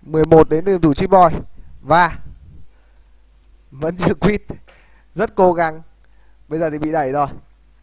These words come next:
Hai pha về E là tương đối nhanh. Nhưng dẫu sao thì nó cũng chỉ mang biện pháp tình thế thôi.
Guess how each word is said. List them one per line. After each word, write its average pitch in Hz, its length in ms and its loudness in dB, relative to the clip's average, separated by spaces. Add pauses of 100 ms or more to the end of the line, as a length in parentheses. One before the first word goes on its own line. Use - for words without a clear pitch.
(1080)
Hai 165 200 -6
pha 175 160 -4
về 147 220 -6
E 160 140 -4
là 151 180 -4
tương 180 200 -4
đối 175 160 2
nhanh. 190 200 -4 (2250)
Nhưng 151 140 -14
dẫu 160 180 0
sao 180 260 0
thì 151 80 -4
nó 139 120 -4
cũng 170 100 -6
chỉ 170 140 -10
mang 147 220 -10
biện 147 120 -8
pháp 185 220 -6
tình 151 140 -10
thế 147 240 -6
thôi. 185 120 -2